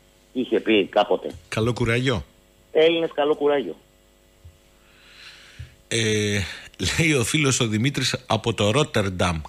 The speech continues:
Speaker 2: «Καλημέρα. Υπάρχει κάποιος τρόπος να παρακάμψουμε όλο αυτό το σύστημα μέσω Ευρωπαϊκής Ένωσης και χρηματιστήριο ενέργειας και τα λοιπά για να κάνουμε δικές μας συμφωνίες και συναλλαγές όσον αφορά το ρεύμα; Διότι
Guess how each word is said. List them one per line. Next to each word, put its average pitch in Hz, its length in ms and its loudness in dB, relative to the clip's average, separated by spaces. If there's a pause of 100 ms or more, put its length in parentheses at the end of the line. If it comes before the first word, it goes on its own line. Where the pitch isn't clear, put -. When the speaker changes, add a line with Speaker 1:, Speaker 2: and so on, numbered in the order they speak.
(140)
Speaker 2:
«Καλημέρα. 113 720 2 (100)
Υπάρχει 165 540 0
κάποιος 160 360 0
τρόπος 127 540 -2 (800)
να 131 280 2
παρακάμψουμε 151 720 2
όλο 165 160 4
αυτό 151 200 -2
το 147 120 0
σύστημα 151 420 2
μέσω 151 280 2
Ευρωπαϊκής 117 680 0
Ένωσης 139 520 0
και 131 120 -2
χρηματιστήριο 123 800 0
ενέργειας 131 480 0
και 123 80 -4
τα 113 100 0
λοιπά 101 220 0
για 135 140 2
να 113 120 0
κάνουμε 147 280 2
δικές 120 320 -2
μας 139 140 0
συμφωνίες 123 480 0
και 135 140 -2
συναλλαγές 113 560 0
όσον 135 160 0
αφορά 120 260 0
το 120 120 0
ρεύμα; 107 360 0
Διότι 147 480 0